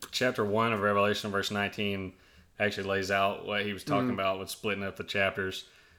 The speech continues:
Speaker 1: "Write the things which thou hast seen." And remember, John is writing this from, from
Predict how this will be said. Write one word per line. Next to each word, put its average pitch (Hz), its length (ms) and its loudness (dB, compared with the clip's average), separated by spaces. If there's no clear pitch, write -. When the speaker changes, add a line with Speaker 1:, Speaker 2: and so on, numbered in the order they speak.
Speaker 1:
"Write 113 280 6
the 104 100 -4
things 107 380 0
which 104 220 -2
thou 107 160 6
hast 101 340 2
seen." 113 440 -2
And 104 100 -2
remember, 107 280 4
John 107 360 4
is 98 140 -2
writing 101 320 4
this 98 180 0
from, 95 460 -4
from 98 500 -2